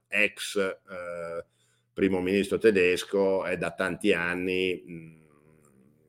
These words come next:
stipendiato lautamente con circa almeno un milione di dollari all'anno da Gazprom, di cui era nel consiglio. Quindi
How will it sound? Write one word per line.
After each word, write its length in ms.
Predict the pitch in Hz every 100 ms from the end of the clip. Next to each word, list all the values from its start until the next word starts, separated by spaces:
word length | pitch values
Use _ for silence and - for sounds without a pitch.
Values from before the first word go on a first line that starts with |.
| 73 - -
stipendiato 840 | - - 110 110 104 113 113 113
lautamente 800 | 101 98 101 113 110 98 101 92
con 160 | 90 87
circa 360 | - 92 - 85
almeno 320 | 87 95 95
un 60 |
milione 380 | 90 90 92 90
di 100 | 90
dollari 360 | 92 90 90 101
all'anno 480 | 92 85 90 90 82
da 140 | 92
Gazprom, 1000 | 92 85 82 87 - 87 87 87 90 85
di 120 | 82
cui 240 | 80 85 85
era 140 | 85
nel 120 | 78
consiglio. 300 | - 80 80
Quindi 280 | 73 80 78